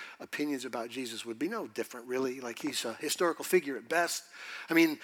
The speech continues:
Jesus has been boiled down to a list of principles to live by, like, things you ought to consider,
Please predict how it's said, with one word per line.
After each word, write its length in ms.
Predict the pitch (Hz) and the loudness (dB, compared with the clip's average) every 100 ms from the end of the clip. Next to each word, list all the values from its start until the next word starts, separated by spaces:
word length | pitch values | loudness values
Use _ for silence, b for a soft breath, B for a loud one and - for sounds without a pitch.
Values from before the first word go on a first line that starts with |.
| B | B
Jesus 380 | - 214 180 175 | 6 6 6 4
has 100 | 180 | 4
been 140 | 160 | 4
boiled 320 | 156 185 180 | 8 8 8
down 260 | 180 180 180 | 8 8 8
to 140 | - 156 | 6 8
a 40 | |
list 240 | 180 - | 8 6
of 120 | 139 - | 2 4
principles 680 | - 220 - 180 202 208 - | 6 8 6 6 6 6 6
to 100 | 160 | 10
live 280 | 175 185 | 10 10
by, 260 | 185 202 202 - - B B B - | 6 4 4 -4 -10 B B B 2
like, 180 | 131 | 2
things 300 | - 208 214 | 6 8 8
you 80 | 214 | 8
ought 120 | 208 | 10
to 80 | 208 | 10
consider, 760 | - 196 - 220 202 208 220 214 | 8 4 8 10 10 8 2 -2